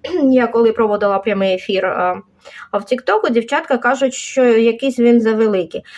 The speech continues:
Але ні, дівчатка, я вже приміряла. Ну, не то, щоб,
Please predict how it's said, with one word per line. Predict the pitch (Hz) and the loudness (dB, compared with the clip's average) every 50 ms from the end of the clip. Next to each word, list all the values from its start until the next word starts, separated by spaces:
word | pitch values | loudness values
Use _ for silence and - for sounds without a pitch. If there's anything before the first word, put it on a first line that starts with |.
| - - - | -20 -12 -4
Але | - - 247 262 277 311 381 403 403 339 | 0 2 4 4 4 4 4 2 2 4
ні, | 240 240 247 254 240 202 170 185 196 _ _ _ | 6 6 6 6 6 4 2 -2 -8 _ _ _
дівчатка, | - 214 214 220 - 277 294 339 - - | -10 -10 -8 -6 -2 -2 -2 -2 0 0
я | 233 220 233 233 | 2 2 2 0
вже | 220 220 - 233 - | 0 0 -2 -2 -2
приміряла. | - - 214 202 202 208 220 262 330 381 427 370 240 220 196 220 - _ _ _ - | -2 -4 -4 -4 -2 -2 0 2 2 2 2 2 2 0 -2 -6 -10 _ _ _ -8
Ну, | 226 254 262 277 320 349 | -4 -2 -2 -2 -2 -4
не | 339 349 | -6 -6
то, | 349 349 339 277 | -4 0 0 0
щоб, | 240 - - 247 | 0 0 -2 -4